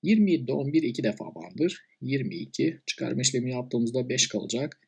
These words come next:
Beşte on bir yok, bir tane virgül atıyoruz. Ellide on bir dört defa vardır. Yirmi bir, e, on bir çarpı dört, kırk dört. Geriye altı kalır. Altıda on bir yok, bir tane sıfır koyduk.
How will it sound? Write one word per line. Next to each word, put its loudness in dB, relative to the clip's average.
Beşte 2
on 0
bir 2
yok, 0
bir -4
tane 0
virgül 0
atıyoruz. 0
Ellide 2
on 0
bir 4
dört 0
defa -2
vardır. 0
Yirmi -2
bir, 0
e, 2
on 2
bir 4
çarpı 0
dört, -2
kırk -2
dört. 0
Geriye 4
altı -2
kalır. 0
Altıda 0
on 0
bir 0
yok, 0
bir -12
tane 0
sıfır -4
koyduk. 2